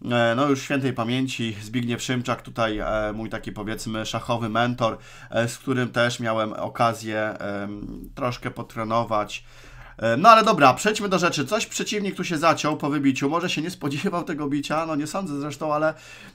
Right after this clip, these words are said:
e, może jakieś tam problemy in-, z połączeniem, nie no, w-, małe opóźnienia. No jak małe opóźnienia mają trwać jedną minutę, no to super sprawa. Mm, e, oczywiście żart.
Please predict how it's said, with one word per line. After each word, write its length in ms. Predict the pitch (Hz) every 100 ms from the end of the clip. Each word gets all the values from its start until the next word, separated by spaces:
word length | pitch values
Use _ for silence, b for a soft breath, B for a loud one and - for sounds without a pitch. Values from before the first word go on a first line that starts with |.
| - 143
e, 160 | 143
może 360 | 147 160 160 147
jakieś 280 | 151 147 139
tam 260 | - 135
problemy 560 | 135 139 143 139 139 151
in-, 540 | 139 139 135 131 127 123 B B
z 140 | - -
połączeniem, 720 | - 143 135 131 131 131 160
nie 120 | 147
no, 160 | 139 139
w-, 280 | - -
małe 260 | 127 131 131
opóźnienia. 540 | 131 131 123 123 107 95 B B B -
No 120 | 135
jak 160 | 135
małe 200 | 147 170
opóźnienia 400 | 160 151 143 156
mają 180 | 147 139
trwać 300 | 135 - 131
jedną 240 | 160 147 139
minutę, 380 | 127 139 151
no 100 | 127
to 360 | 123 120 117 110 B B B B
super 600 | - - 208 - 160 156
sprawa. 760 | - 180 170 165 151 107 - B B B 123
Mm, 320 | 120 110 107
e, 200 | 107 113
oczywiście 340 | 107 123 131 127
żart. 320 | 143 156 -